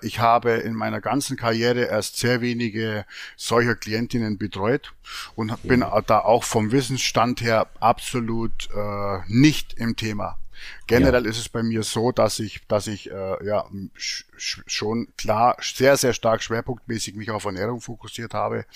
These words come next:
Speaker 1: und, ähm, bei, bei Training da-, das weiß, was man wissen muss, aber jetzt so spezialisiert, äh, im Thema, wie sollte man, wie sollte man im Speziellen, äh,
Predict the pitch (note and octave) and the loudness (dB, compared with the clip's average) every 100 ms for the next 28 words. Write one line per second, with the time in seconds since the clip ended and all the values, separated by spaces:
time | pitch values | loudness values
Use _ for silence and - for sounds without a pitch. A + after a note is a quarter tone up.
0 | - - - - G#2 A2 G#2 G2+ G2+ G#2 | -10 -10 -12 -6 0 0 0 -2 -2 0
1 | G2+ G2 F#2 G2+ G2+ F#2+ - - G2+ F#2+ | -2 -4 -2 -2 0 -4 -8 -6 -4 -4
2 | G#2 A2 A#2+ A#2+ A2+ - - - - _ | -4 -2 0 -2 -6 -8 -10 -10 -12 _
3 | - - - - - A2+ - G#2+ B2 - | -18 0 0 0 2 2 4 2 2 4
4 | A#2+ - A#2+ A2 B2 A#2+ A#2 C#3+ - - | 2 0 -2 2 2 2 2 2 2 -6
5 | - - A2+ A#2 A2+ A2 G#2 - - A#2+ | -14 0 2 4 2 -2 -4 -4 0 2
6 | A#2 - A#2+ - A2 G#2 G2 - A#2+ C3 | 2 2 -2 0 0 0 -2 -2 2 4
7 | C3 - - - - - A2+ A2+ A2 A2+ | 2 -4 -14 -12 -12 0 4 6 4 2
8 | A2+ G#2+ - A2+ A#2+ B2 A#2+ A#2 A#2 G#2+ | -2 -4 -4 -2 0 2 4 4 2 -4
9 | A#2 A2+ - A#2 A2 A#2 A2+ G2+ A2 - | -8 -6 -2 -2 -2 -6 -6 -6 -6 -4
10 | A2+ A#2 G#2+ G#2+ A2 G#2+ - - - G2+ | -4 -2 -4 -4 -6 -8 -8 -8 -2 -2
11 | G#2+ A2+ A2+ - G2+ G2 | -2 -6 -8 -8 -4 -2